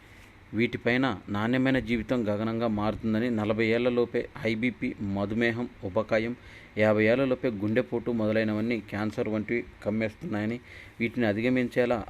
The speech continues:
అనే అంశంపైన ప్రపంచ పరిశోధనలు జరుగుతున్నాయని, హైదరాబాద్లోని ఏషియన్ ఇన్స్టిట్యూట్ of Gastroenterology, ఏఐజీలోని ముప్పై వేల మంది పైన పరిశోధన చేశారు. దీనికి సంబంధించిన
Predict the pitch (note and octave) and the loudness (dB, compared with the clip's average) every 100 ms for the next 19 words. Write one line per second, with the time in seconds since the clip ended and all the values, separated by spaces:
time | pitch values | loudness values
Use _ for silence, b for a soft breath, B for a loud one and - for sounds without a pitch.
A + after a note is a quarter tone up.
0 | - G#2+ G#2+ G2+ G#2 B2+ G#2+ A2+ A2+ G#2+ | -8 -2 -2 0 -2 -2 -2 -4 -4 -4
1 | G#2+ A#2+ B2+ A2+ G#2 A2+ A2 G#2+ G#2 G#2+ | -2 -4 -2 -4 -2 -2 -2 -2 -2 -2
2 | G2+ G2+ G2+ A2+ G2+ B B B - A2+ | -2 -4 -2 -4 -6 B B B 0 2
3 | A2+ C3+ B2+ A#2+ A#2+ A#2+ - G#2 G#2+ - | 2 2 2 2 0 0 -2 -4 -2 0
4 | C3 A#2+ - - A#2 - G2+ G#2 G2 - | 0 0 -4 -2 -2 -2 0 0 0 -4
5 | - A2+ G#2+ G#2+ G#2+ G2 A2 G#2+ G#2+ G#2 | -4 -4 0 0 0 -4 -6 -6 -2 2
6 | A2 G#2+ A2+ G#2+ G#2+ C3+ B B B - | 2 0 -2 0 -2 -4 B B B -6
7 | A2 - C3 A#2 B2+ C3+ B2 A#2+ A#2 - | -6 4 6 6 6 4 2 -2 -4 -4
8 | A#2 A2+ A2 G2+ A#2 A2 G#2+ A2 F#2+ G#2 | -4 -4 -4 -2 -2 0 -2 -4 -4 -4
9 | A#2 A2 G#2 - G#2+ A#2+ A#2+ G#2+ B2+ A2+ | -2 -2 -2 -4 -2 0 -2 -4 -4 -4